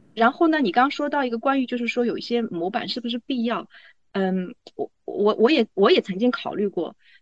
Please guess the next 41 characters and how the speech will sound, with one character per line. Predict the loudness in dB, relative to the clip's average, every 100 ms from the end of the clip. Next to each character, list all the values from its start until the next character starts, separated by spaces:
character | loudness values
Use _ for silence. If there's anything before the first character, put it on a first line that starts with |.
| _ _
呃， | -2 -2 -2
这 | 0
个 | 2
问 | 2 0 0
题， | -2
因 | 0
为 | 0
好 | -2
像 | -2 -2
就 | -4
是 | -4
说 | -4 -4
这 | -4
个 | -6
课 | -6 -2 -2
讲 | -2 -8 -8
多 | -4 -2
了 | -2
之 | -4
后 | -4 -2
的 |
话， | -2
你 | -4 -6
觉 | -4
得 | -4
说 | -6 -8
似 | -8
乎 | -6 -6
不 | -6 -6
用 | -2 -2
这 | -2 -2
个 |
模 | -4 -4 -6
板， | -4 -6 -8
你 | -12 -16 _
自 | -6
然 | -4 -4
心 | -8 -2 0
里 | -2
就 | -2 -4
会 | -2 -4